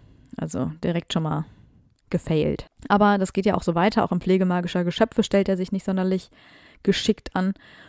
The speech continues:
Und auch in Zaubertränke ist er ja dann so nervös, dass er seinen Trank komplett verhaut und Snape ihn dann sogar androht, äh, den Trank an seine Kröte zu verfüttern.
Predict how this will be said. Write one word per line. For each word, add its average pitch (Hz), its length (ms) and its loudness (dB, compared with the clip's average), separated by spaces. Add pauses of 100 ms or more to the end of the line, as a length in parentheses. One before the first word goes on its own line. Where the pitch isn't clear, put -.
(100)
Und 196 140 4
auch 190 160 6
in 196 100 4
Zaubertränke 196 640 4
ist - 180 -2
er 185 60 2
ja 175 80 2
dann 170 160 2
so 175 140 2
nervös, 175 560 4 (400)
dass 185 160 0
er 180 80 6
seinen 170 300 0
Trank 208 420 2
komplett 196 500 2
verhaut 180 720 0
und 180 140 0
Snape 196 300 2
ihn 196 60 2
dann 175 140 0
sogar 170 260 0
androht, 196 600 4 (200)
äh, 180 180 4
den 170 120 2
Trank 185 280 0
an 180 80 2
seine 170 180 2
Kröte 233 320 6
zu - 140 -4
verfüttern. 180 600 2